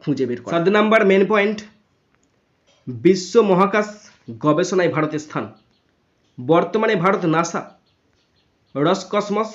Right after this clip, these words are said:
রাশিয়া, ইউরোপিয়ান স্পেস এজেন্সি এসা ও চীনের সিএনএসএ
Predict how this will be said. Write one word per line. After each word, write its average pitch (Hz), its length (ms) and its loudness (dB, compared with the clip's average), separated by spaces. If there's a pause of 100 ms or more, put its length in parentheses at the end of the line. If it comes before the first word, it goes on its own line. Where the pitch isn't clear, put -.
(140)
রাশিয়া, 156 340 -4 (800)
ইউরোপিয়ান 190 540 4
স্পেস 190 300 -4 (120)
এজেন্সি 175 300 -4 (160)
এসা 151 220 -6 (600)
ও 156 60 -2 (180)
চীনের 185 280 -2 (120)
সিএনএসএ 185 840 -4